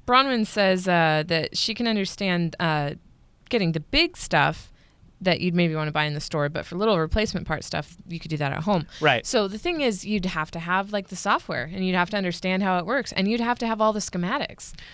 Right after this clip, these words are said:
Speaker 2: I'll give you an example, though, of something that you can do right now. Uh, parts and interiors of trucks. Like, my truck sunglass holder,
Speaker 1: Oh,
Speaker 2: uh,
Speaker 1: yeah.
Speaker 2: it, it just, it got so hot out, and it's an older truck, and so the plastic broke. It just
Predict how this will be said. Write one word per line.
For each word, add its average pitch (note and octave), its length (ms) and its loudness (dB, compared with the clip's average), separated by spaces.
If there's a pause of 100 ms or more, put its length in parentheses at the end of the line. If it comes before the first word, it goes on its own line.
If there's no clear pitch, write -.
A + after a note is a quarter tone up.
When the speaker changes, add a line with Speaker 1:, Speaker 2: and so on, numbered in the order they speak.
(140)
Speaker 2:
I'll D#3+ 100 4
give A3 180 4
you C4 80 6
an A3 40 6
example, D3 540 4
though, A#2 280 6
of C3+ 260 6
something D#3+ 300 4
that C#3 160 2
you D#3 100 -2
can C#3+ 160 0
do B2+ 180 2
right B2+ 260 4
now. A#2 300 -2 (380)
Uh, B2+ 400 4
parts E3+ 340 2
and C#3 180 2
interiors D3+ 540 4
of G#2+ 160 0
trucks. - 380 2
Like, C3 180 2
my C3+ 160 4
truck F3 300 4
sunglass D3+ 540 4
holder, B2+ 400 2 (140)
Speaker 1:
Oh, F3 60 2
Speaker 2:
uh, - 220 6
Speaker 1:
yeah. D#3 240 2
Speaker 2:
it, D3+ 140 -6
it F#3 40 -4
just, F3 240 -2
it E3 80 -10
got D3 220 4
so G3+ 180 4
hot D#3+ 260 6
out, E3+ 260 8
and C#3 180 2
it's C3+ 180 -6
an D3+ 60 2
older D3+ 180 4
truck, D3+ 320 2
and C#3 160 0
so - 80 0
the B2+ 120 0
plastic - 440 2 (100)
broke. C3 380 6 (300)
It E3 60 -4
just D#3+ 200 2